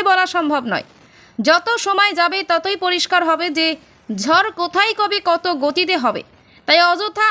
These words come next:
আতঙ্কিত হবার কিছু নেই। কুড়ি মে থেকে পঁচিশে মে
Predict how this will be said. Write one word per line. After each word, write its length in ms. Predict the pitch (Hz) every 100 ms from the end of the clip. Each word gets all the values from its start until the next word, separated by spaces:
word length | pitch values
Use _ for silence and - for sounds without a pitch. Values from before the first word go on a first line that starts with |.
| 330
আতঙ্কিত 500 | 330 370 415 381 330 330
হবার 280 | 311 285 269
কিছু 300 | - 320 - 254
নেই। 200 | 202 160 - - - - - - _ _ _ _ _ _ _ _ _ _ _ _ _ _ - - - -
কুড়ি 220 | 330 403
মে 120 | 427 427
থেকে 220 | 403 427
পঁচিশে 460 | - 381 381 - 392
মে 140 | 381